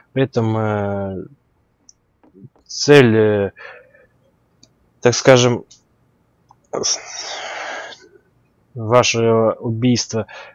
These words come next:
это становитесь вы этой целью. То есть вы замаскируетесь с-, под того, кого вы убили, при этом получите все его причиндалы, то есть как бы показания здоровья, э,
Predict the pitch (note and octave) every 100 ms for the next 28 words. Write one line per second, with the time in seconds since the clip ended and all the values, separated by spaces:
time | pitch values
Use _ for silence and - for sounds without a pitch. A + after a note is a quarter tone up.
0 | _ C3+ C3+ B2+ A#2+ A#2 G#2+ G#2+ A#2 A#2+
1 | A#2 A#2 - A2 A#2+ A2+ G2+ F#2 - D#3
2 | E3+ F3 F3+ F3 _ _ _ _ _ _
3 | _ _ _ _ _ _ _ - - _
4 | C3 B2 - A#2+ C#3 A2+ A#2+ - B2+ C3
5 | A2+ G2 - G#2 G#2 A2+ - B2 B2+ A2+
6 | A2 A#2 A2 G#2+ G#2 G#2 D3+ F3+ F3+ C3+
7 | B2+ B2 A2+ G#2+ A#2 A2 - - G#2+ G#2
8 | G2+ G2 F#2+ F#2 F2+ - _ _ _ -
9 | _ _ - - - - - C3 B2 A2
10 | G#2 - - A2+ A#2 D#3 E3 D#3 C3+ A#2
11 | - - A2 G#2 - - G#2 G#2+ A#2+ A2
12 | G#2 G2 F#2+ G#2+ D3 F3 E3+ D#3+ D3+ -
13 | - - - _ A2+ G#2 G#2 G#2 G#2 G2+